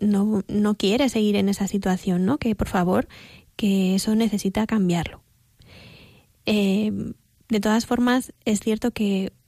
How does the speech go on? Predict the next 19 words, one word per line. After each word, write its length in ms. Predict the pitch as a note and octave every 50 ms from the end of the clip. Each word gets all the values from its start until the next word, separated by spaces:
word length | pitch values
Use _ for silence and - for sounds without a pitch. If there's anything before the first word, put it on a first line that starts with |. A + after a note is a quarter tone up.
| _
lo 140 | - G#3+ G#3
que 100 | - G3+
nos 140 | G3 G3 G3+
están 180 | - - G#3
contando 380 | G#3 A3 G#3+ A3 G#3+ G#3+ A3 A3+
nuestras 340 | A3+ A3 G#3+ - A3+ G#3 -
oyentes 480 | A3 G#3+ A3+ A3+ A3+ A#3 A3+ A#3+ - - - - - - - - _ _ _ _ _ -
hablan 260 | A3+ A3 G#3+ G#3+ A3
de 80 | A3+ A3+
adversidades. 680 | A3 G#3+ G#3 F#3+ - - F3+ F#3+ G3 G3+ G3 F#3+ F3
Las 160 | F#3+ F#3 -
adversidades 680 | G3 G3+ F#3+ G3 - F#3+ F#3 F#3 G3 G#3 A3 A3 - - _ - _ _
que 140 | - A3+ G3+
son 400 | G3 - G#3 G#3 G#3+ G#3+ G#3 - - - - - - -
a 140 | - G3 G3
veces 260 | G3+ G3+ - A3 A#3
muy 160 | A#3 A3+ A3+
complicadas, 800 | A3 A#3 A#3 A3 G#3+ F#3+ F3+ - G#3 G#3 G3+ G3 F3+ F3 F#3 F#3+
¿no? 160 | A#3 D#4+